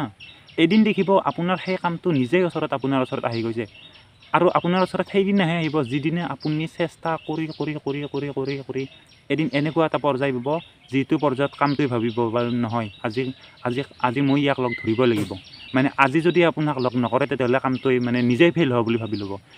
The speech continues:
গতিকে চেষ্টাৰ সাধ্য নাই বুলি এটা কথা আছে, আমি সৰুতে পাইছোঁ যে চেষ্টাৰ অসাধ্য একো নাই, চেষ্টা কৰিলে চবখিনি কামেই হৈ যায়। গতিকে ডিপ্ৰেশ্যন আমি এনেকুৱা এটা ভাবি ল'ব নালাগে যে আমি কামটো কেতিয়াও হৈ নুঠিব, কাম বা কামটো মই কেতিয়াও কৰিব নোৱাৰিম। আজি অলপ কৰক,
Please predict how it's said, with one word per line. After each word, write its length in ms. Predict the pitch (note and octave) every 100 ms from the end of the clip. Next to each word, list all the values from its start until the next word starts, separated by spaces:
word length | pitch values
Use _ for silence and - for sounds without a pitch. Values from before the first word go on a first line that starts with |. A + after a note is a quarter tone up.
| -
গতিকে 320 | - F3 G#3 A3+ A3+ - _ - -
চেষ্টাৰ 380 | - F#3 - G#3+ G3
সাধ্য 220 | F3 C3 D3
নাই 100 | C3 B2
বুলি 120 | C3
এটা 160 | C3+ C#3+
কথা 200 | C3 - A#2+
আছে, 140 | -
আমি 100 | A#2+ C3
সৰুতে 300 | D3+ D3 C3+
পাইছোঁ 280 | A2 - G2 - _
যে 100 | - C#3+ -
চেষ্টাৰ 320 | D#3+ - E3
অসাধ্য 280 | D3 D3 A#2+
একো 180 | C3 B2+
নাই, 120 | C3
চেষ্টা 300 | - D3+ - C#3+
কৰিলে 260 | C3+ C3
চবখিনি 380 | C3 C#3+ - C#3
কামেই 220 | C3 B2 A2
হৈ 140 | G2+
যায়। 200 | F#2 F#2+ - _ - -
গতিকে 340 | - C3 F3+ F#3+ G3 - - A2+
ডিপ্ৰেশ্যন 560 | C#3 - C#4+ D4+ A3 G#3+ G3+ - -
আমি 220 | C#3 E3+ F3 -
এনেকুৱা 280 | D3 D#3
এটা 120 | E3 D#3+
ভাবি 200 | A#2+ C3
ল'ব 180 | C3+ C3
নালাগে 340 | C#3 C3+ C3+ D3+
যে 120 | C#3+ C#3
আমি 160 | C3 C#3 -
কামটো 220 | C3+ C#3+
কেতিয়াও 280 | C#3+ C#3 C#3
হৈ 100 | G#2 B2
নুঠিব, 300 | A#2 - B2
কাম 200 | C3+ C3 A#2+
বা 100 | B2 -
কামটো 260 | C3+ B2
মই 120 | C#3 C3+
কেতিয়াও 300 | C3+ C#3 B2
কৰিব 220 | B2+ A#2
নোৱাৰিম। 380 | B2 G#2+ A2 F#2+ F2+ - - - -
আজি 220 | C#3 D3
অলপ 180 | E3 D#3+
কৰক, 240 | - D3